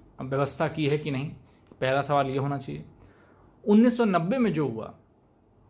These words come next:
उसके ऊपर आपने internally as a prime minister, as a head of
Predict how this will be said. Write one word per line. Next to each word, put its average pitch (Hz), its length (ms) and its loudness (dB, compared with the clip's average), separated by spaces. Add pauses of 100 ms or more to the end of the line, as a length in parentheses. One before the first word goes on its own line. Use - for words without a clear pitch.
(140)
उसके 196 260 -2
ऊपर 185 320 -2 (220)
आपने 180 400 2
internally 190 680 0 (540)
as 160 140 -4
a 165 120 -4
prime 196 260 2
minister, 185 440 2 (920)
as 160 200 -4
a 180 120 -2 (120)
head 190 240 0
of 196 260 -2